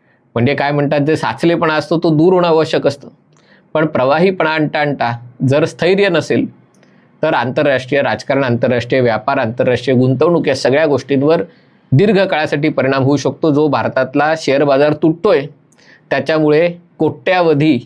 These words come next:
कोट्यावधी लोकांचे पैसे, त्यांची संपत्ती कमी झालेली आहे, त्यांच्या डोक्यावर एक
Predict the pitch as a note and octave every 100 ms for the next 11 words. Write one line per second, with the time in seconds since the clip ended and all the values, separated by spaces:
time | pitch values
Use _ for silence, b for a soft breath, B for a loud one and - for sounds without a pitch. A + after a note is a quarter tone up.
0 | - - D3+ C#3+ - E3 D3+ C#3+ E3+ D3
1 | - C3+ C3 D#3+ E3 B2+ B2 C3+ G#2+ -
2 | _ _ _ _ _ _ _ _ _ _
3 | _ _ _ _ _ _ _ _ C3 B2+
4 | D#3 D3 B2+ C#3+ B2+ E3+ D#3+ C#3 D#3+ D3
5 | C#3+ C#3+ D3 C#3+ A#2+ C3 C#3 A#2+ B2+ B2+
6 | C3+ C#3+